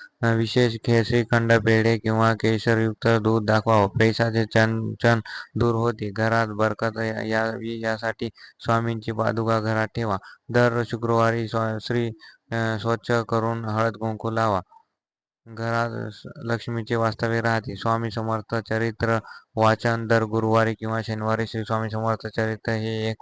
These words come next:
प्रसारण वाचा. घरात सुख शांती येते. मन शांती आणि नकारात्मक ऊर्जा निवारण्यासाठी स्वामींचा तांब्या पाणी, स्वामींच्या समोर ठेवलेले पाणी दररोज एक घोट,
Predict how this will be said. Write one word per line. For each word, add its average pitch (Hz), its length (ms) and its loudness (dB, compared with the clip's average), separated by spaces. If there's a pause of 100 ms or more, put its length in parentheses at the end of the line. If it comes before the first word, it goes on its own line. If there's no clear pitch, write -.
प्रसारण 110 680 -2
वाचा. 110 320 -2 (400)
घरात 113 240 2
सुख 113 200 -4
शांती 107 320 -6
येते. 113 260 -6
मन 110 280 -4
शांती 107 380 -4
आणि 107 280 -2
नकारात्मक 110 520 -6
ऊर्जा 107 360 -4
निवारण्यासाठी 110 1080 -6 (360)
स्वामींचा 113 600 -2
तांब्या 110 460 -2
पाणी, 107 420 -2
स्वामींच्या 110 600 -2
समोर 110 320 -4 (360)
ठेवलेले 113 520 -4 (480)
पाणी 113 300 -6
दररोज 110 400 0
एक 110 300 -4 (460)
घोट, 110 420 -8